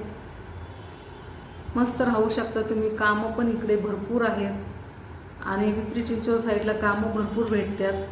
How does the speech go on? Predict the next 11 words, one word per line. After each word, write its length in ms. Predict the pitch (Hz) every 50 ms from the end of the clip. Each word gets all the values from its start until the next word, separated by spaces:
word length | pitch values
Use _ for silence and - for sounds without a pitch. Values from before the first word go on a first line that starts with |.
| - - -
तर 40 | 208 -
तुम्ही 160 | 226 208 214 208
बिंदास 420 | 208 214 202 196 202 208 202 -
येऊ 140 | 214 202 202
शकता. 420 | 202 202 - - - - 190 190 190 185 - - - - - - - - - - - - - 202 202 - 190 196 196
रेंटने 340 | 220 220 220 226 226 233 233
घर 280 | 214 190 220 226 226 214
घेऊ 180 | 220 226 226
शकता, 380 | 226 226 208 208 - 208 208 208
राहू 220 | 202 208 208 214
शकता, 420 | - 214 202 208 - - 196 202